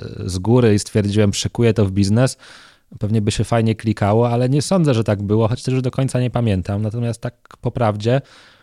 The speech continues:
mm, to trochę ta sytuacja wyglądała tak, e, że ja kończyłem te studia, mm, prawnicze gdzieś po roku, odkąd zacząłem pisać tego bloga i zacząłem widzieć, że ten blog faktycznie generuje jakieś zapytania.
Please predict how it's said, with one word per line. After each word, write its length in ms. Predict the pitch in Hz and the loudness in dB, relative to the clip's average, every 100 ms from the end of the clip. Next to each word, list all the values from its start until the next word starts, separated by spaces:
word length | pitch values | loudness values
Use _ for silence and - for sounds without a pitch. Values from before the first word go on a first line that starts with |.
| _ - | _ -6
mm, 960 | 107 107 110 110 110 117 123 110 113 - | -2 0 0 -2 -4 -6 -8 -8 -8 -8
to 100 | 117 | -4
trochę 280 | 120 - | -4 -2
ta 80 | 120 | -2
sytuacja 540 | - 120 117 117 127 113 | -4 -2 -2 0 -2 -4
wyglądała 540 | 113 113 113 113 110 | -2 -2 0 0 0
tak, 520 | - 107 107 - - | 0 -2 -4 -10 -10
e, 420 | 107 101 104 101 | -6 -4 -4 -6
że 320 | 95 98 110 107 | -8 -6 -4 -4
ja 160 | 107 | -6
kończyłem 540 | - 110 107 120 113 104 | -6 -6 -4 -2 -2 -2
te 100 | 104 | -8
studia, 600 | - 113 110 107 110 113 _ _ _ _ _ _ _ 104 | -6 -6 -2 0 0 -4 _ _ _ _ _ _ _ -10
mm, 320 | 98 95 85 | -10 -10 -4
prawnicze 500 | - 101 110 110 110 | -2 0 -2 -2 -4
gdzieś 180 | 98 92 | -4 -4
po 160 | 107 | -2
roku, 280 | 113 120 - | 0 0 -2
odkąd 240 | 92 - 87 | -4 -4 -6
zacząłem 260 | - 95 | -4 -6
pisać 220 | - 95 | -4 -8
tego 240 | - 90 92 | -8 -8 -4
bloga 400 | 90 95 110 110 | -2 -2 -2 -2
i 60 | |
zacząłem 400 | 104 104 117 110 | -2 -4 -4 -4
widzieć, 240 | 104 110 110 | -2 -2 -4
że 40 | |
ten 160 | 117 104 | -4 -4
blog 200 | 107 - | -4 -8
faktycznie 500 | 110 - 117 - 107 | -12 -10 -10 -6 -6
generuje 400 | 92 92 90 95 | -2 -2 -2 -2
jakieś 320 | 92 - 92 | -4 -4 -4
zapytania. 680 | 87 - 82 85 90 104 | -6 -8 -8 -4 -2 -2